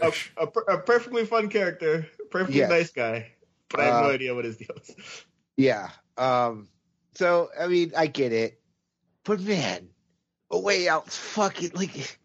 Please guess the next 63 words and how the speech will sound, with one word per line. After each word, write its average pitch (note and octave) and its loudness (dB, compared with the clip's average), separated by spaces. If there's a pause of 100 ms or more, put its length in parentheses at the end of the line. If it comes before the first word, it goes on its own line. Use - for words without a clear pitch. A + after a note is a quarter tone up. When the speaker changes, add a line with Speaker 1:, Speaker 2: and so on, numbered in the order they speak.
(340)
Speaker 2:
<laughs> - -2
it's - 2
so G#3 6
fucking - -2
corny. E3+ 2
And D#3+ -10
the A#3 -2
only F#3+ 6
thing F#3+ 0
that's E3 -6
fun E3 2
is D3 0
playing D#3 2
with C#3+ -2
your C#3 0
friends. C#3 2
Like, C#3+ 0
it D#3+ 4
literally, D3+ 2
if C#3 0
you're C#3 -2
not D3 2
playing C#3+ -2
with B2+ -8
your B2 -6
friend, A#2 -2 (460)
you're D#3 4
playing G#3 2
a F3 2
game. C#3 -2 (520)
Speaker 1:
Well, G3 2
I G#3 4
mean, A3 -2
it A#3 4
is B3+ 0
impossible F3+ -2
to D3 -4
play C#3 -2
with C3 -6
anyone B2+ -4
you A#2+ -6
don't A2+ -4
know. F#2+ -6
Like, G2+ -6
there's D3 2
no, D3+ 2
like, C3 0
random B2 -4
matchmaking A2 -8
to G#2+ -10
play A2+ -2
through, A2 -2
like, G#2+ 0
way, A2+ 2
way, A2+ 0
way A#2 4
out. F#2+ -2
You B2+ 0
have C#3+ 0
to C3+ 2
invite, B2+ 0
<laughs> - -
it, A3+ 0